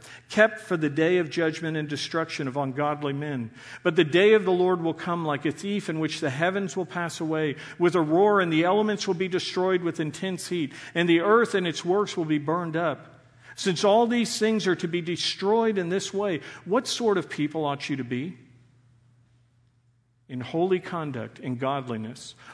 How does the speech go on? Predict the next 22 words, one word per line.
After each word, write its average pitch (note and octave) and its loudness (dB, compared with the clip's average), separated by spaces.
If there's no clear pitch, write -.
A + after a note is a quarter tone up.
looking G#3 2
for D3 0
and D3+ 0
hastening F#3+ -4
the D#3 -4
coming F3+ -6
of D3 -6
the C#3 -2
day D3+ 0
of D3+ -6
God, C3+ -4
because F#3 2
of D3+ 0
which G3 2
the F3 2
heavens G3 0
will G3 2
be F3+ -4
destroyed D#3+ -2
by C#3+ 2
the C#3 -4
burning, D3 -4